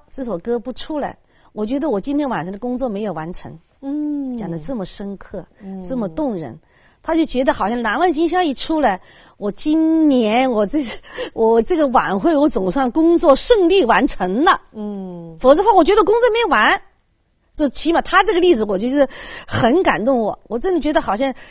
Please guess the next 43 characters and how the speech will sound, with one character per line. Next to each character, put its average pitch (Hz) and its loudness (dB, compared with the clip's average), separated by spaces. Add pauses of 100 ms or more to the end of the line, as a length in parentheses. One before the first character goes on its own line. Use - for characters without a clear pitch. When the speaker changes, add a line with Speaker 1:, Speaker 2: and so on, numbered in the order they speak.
Speaker 1:
这 370 0
首 262 2
歌 247 2
的， 269 0
就 254 -2
是 277 -4
它 302 -2
的 285 -2
魅 359 0
力 214 -2
啊， 175 -2
它 269 -8
的， 240 -2 (1080)
它 - -8
的 302 4
音 381 6
乐， 415 4
Speaker 2:
还 415 8
是 294 4
深 392 -4
入 349 -4
人 - 2
心。 - 0
Speaker 1:
呃， 381 6
对， 440 8
对， 392 4
它 - 2
的 392 6
音 415 4
乐 415 6
那 466 2
么， 370 6
那 440 2
么 359 8
的， 247 4
呃， 190 -4 (140)
深 - 0
入 392 6
人 254 4
心 311 2
啊。 196 -2
Speaker 2:
是， - -20
是。 165 -18